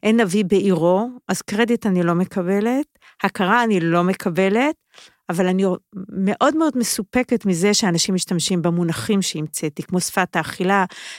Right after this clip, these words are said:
טיפול בהתנהגויות אכילה, שפת הדיאטה, ועוד כל מיני מושגים שפיתחתי, חלקם בעזרת פרופסור אלפרין,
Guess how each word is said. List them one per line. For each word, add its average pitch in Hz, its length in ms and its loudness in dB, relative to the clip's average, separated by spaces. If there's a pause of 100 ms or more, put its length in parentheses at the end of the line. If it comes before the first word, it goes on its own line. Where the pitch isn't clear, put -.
טיפול 196 280 2
בהתנהגויות 175 760 2
אכילה, 190 500 0 (340)
שפת - 320 0
הדיאטה, 208 520 2
ועוד 208 300 0
כל 226 140 -2
מיני 214 220 2
מושגים 190 540 0
שפיתחתי, 175 1600 -2
חלקם 190 400 -2
בעזרת 180 340 0
פרופסור 190 560 -2
אלפרין, 214 520 -2